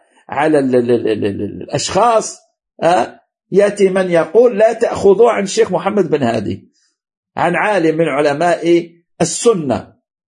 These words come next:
وعالم من علماء أهل السنة، ولا تجالسوه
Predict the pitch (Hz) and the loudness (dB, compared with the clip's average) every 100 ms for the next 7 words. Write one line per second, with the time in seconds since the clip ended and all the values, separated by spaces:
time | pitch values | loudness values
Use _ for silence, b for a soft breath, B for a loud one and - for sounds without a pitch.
0 | _ _ _ _ _ 147 151 208 214 208 | _ _ _ _ _ -2 0 0 0 0
1 | 190 160 175 160 185 220 214 214 202 190 | 0 0 0 2 2 2 2 2 2 2
2 | 185 226 214 147 104 - _ _ _ _ | 0 -2 -2 -4 -8 -14 _ _ _ _
3 | _ _ _ _ _ 165 208 247 247 247 | _ _ _ _ _ 0 2 2 0 0
4 | 196 233 220 202 247 226 156 101 - _ | 2 2 2 0 4 4 4 -2 -16 _